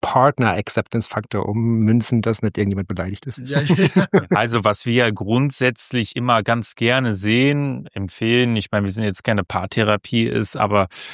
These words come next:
Speaker 3: nehmt eure bessere Hälfte direkt am besten mit.
Speaker 1: Auf jeden Fall.
Speaker 3: Na, weil wir haben das auch schon oft, ich sag mal, dass der Hauptakteur, die Person, die im, ich versuch das jetzt mal ungenderspezifisch zu, äh,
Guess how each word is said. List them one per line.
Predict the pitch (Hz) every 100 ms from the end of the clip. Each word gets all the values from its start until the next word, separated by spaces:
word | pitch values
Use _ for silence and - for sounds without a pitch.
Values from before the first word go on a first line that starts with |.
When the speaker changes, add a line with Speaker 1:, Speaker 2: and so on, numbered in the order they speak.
| -
Speaker 3:
nehmt | - 131
eure | - 104
bessere | 104 120 - 98
Hälfte | 117 - 98
direkt | 104 110
am | 107
besten | 98 113 - 107 98
mit. | 131 - - _
Speaker 1:
Auf | - 117
jeden | 143 151
Fall. | - 180 175 107
Speaker 3:
Na, | 98 123 143 -
weil | 107 113 113 120 113
wir | 110 110 117 107
haben | 127 170
das | 147 -
auch | 143
schon | 143 156 135
oft, | - 147 175 - -
ich | 139
sag | - 131 135
mal, | 123
dass | 120 117 - - - - - - -
der | 101 98 92 87
Hauptakteur, | - 165 - 117 - - 127
die | 117 117
Person, | - 107 120 131 120
die | 110 110
im, | 113 101 95 98 107 -
ich | -
versuch | 95 113
das | 110 -
jetzt | 98
mal | 95 92 -
ungenderspezifisch | 127 131 110 95 98 92 - - 117 101 -
zu, | - - 98 95
äh, | 104 107 - - - 92